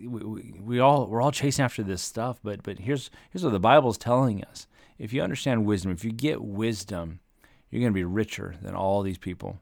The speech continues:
You're gonna be truly a rich man. Why? 'Cause that's what God, God dwells with wisdom. God is, uh, the originator of wisdom.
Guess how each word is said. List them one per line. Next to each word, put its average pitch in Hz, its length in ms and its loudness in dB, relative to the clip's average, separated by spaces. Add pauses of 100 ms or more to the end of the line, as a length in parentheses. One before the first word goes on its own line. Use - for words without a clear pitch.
(160)
You're 120 140 -4
gonna 107 120 -2
be 92 160 -4
truly 101 360 -4
a 87 80 -2
rich 92 280 -4
man. 98 300 -6 (320)
Why? - 180 2
'Cause 101 180 -2
that's 120 240 4
what 113 220 -6
God, 113 400 4 (200)
God 135 180 4
dwells 120 340 4
with 95 140 -6
wisdom. 95 440 -12 (880)
God 123 380 8 (300)
is, 117 360 0
uh, 104 220 4
the 107 220 0
originator 107 640 0
of 98 180 -6
wisdom. 90 560 -4